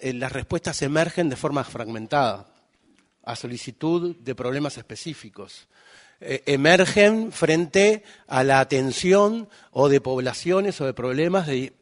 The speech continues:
cada una de las instituciones, generando a su vez respuestas fragmentadas y por lo tanto que no dan la respuesta integral a la situación, quizás cronificando procesos en vez de ayudar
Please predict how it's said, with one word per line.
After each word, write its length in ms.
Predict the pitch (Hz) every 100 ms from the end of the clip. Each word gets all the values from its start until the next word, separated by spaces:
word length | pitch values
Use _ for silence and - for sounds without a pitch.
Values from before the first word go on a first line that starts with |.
| _ _ -
cada 240 | 160 165
una 180 | 170 180
de 80 | 147
las 160 | 127
instituciones, 840 | 123 120 110 107 147 123 110 - - _ _ _ _ _ _
generando 600 | - 165 185 233 226 170
a 60 |
su 160 | 147 151
vez 400 | 175 214 226 - - - _ _ - -
respuestas 880 | 139 127 - 175 - 160 139 - - _ -
fragmentadas 1120 | - 123 107 113 120 214 190 147 156 160 - _
y 100 | 123
por 160 | 113 117
lo 140 | 123
tanto 500 | - 165 170 196 214 - _ _
que 120 | 120
no 80 | 190
dan 180 | 214 127
la 100 | 113
respuesta 400 | 117 - 135 127
integral 400 | 113 113 147 147
a 60 |
la 80 | 110
situación, 520 | - 104 95 98 90 _ _ _ _ _ _
quizás 320 | - 123 175 -
cronificando 960 | 147 123 120 - 123 185 160 120 101 _
procesos 640 | 110 107 110 - 156 - _ _ -
en 180 | 110
vez 160 | 117 131
de 320 | 123 135 156 _ _ _ _
ayudar 720 | - 113 117 139 156 131 143